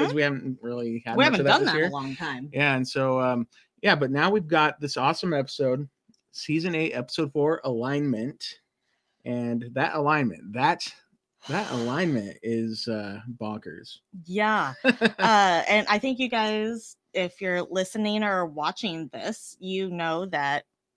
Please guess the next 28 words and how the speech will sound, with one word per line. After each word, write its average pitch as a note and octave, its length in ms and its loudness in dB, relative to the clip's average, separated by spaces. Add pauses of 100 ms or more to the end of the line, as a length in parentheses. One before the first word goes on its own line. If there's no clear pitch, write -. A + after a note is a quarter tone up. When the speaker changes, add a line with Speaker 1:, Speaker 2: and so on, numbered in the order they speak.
(400)
Speaker 2:
what E3+ 340 -2
we're E3+ 160 -2
talking G3+ 200 2
about F#3+ 160 4
alignment, F3+ 440 2
we're E3+ 100 -2
talking E3 380 -6
about, D#3 540 -2 (420)
uh, D3+ 340 2 (160)
Corey G3 240 -2
and A3+ 120 2
Mal G#3+ 360 0 (320)
and F3 120 -6
Chris G3+ 220 -6
Morford's F3+ 800 -4 (100)
theory, F3 520 0 (160)
Speaker 1:
Yeah. E3+ 180 0
Speaker 2:
right? F#3+ 340 0
Speaker 1:
Mm-hmm. C#3 280 -2
Speaker 2:
And A#3+ 180 0
really, D4 400 2
it's - 560 -2
an G#3 140 2
addition F#3+ 580 0 (140)
to F3+ 140 -2
what E3 280 -2
we D#3 140 -10
saw C#3+ 560 -4